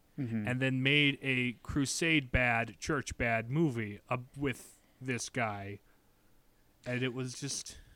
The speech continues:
Speaker 1: There were multiple moments where, where it was just like,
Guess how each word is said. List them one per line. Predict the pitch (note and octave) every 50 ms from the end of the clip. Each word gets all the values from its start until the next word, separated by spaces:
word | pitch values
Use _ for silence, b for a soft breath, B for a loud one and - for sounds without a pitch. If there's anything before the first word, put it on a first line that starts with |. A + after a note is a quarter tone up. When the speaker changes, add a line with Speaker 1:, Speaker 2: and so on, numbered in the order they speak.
| b b b b _ _ -
Speaker 1:
There | - C#3 D#3 E3+
were | F3 F#3+ G3+ F#3+ F#3 E3
multiple | D3 D3 D#3 D#3+ D#3 - - F3 D#3
moments | D3 C#3+ C#3+ C#3+ C#3+ C#3+ C#3 C3 - - - - - - - _ _ _ _ _ _ _ _ _ _ _ _ _ -
where, | - C#3+ C#3 B2+ B2+ - - -
where | D#3 C#3+ C3+ C3 B2 -
it | - C3
was | B2+ A#2+ A2+
just | C3 A#2+ - -
like, | C3 A#2 A2 G#2 - - -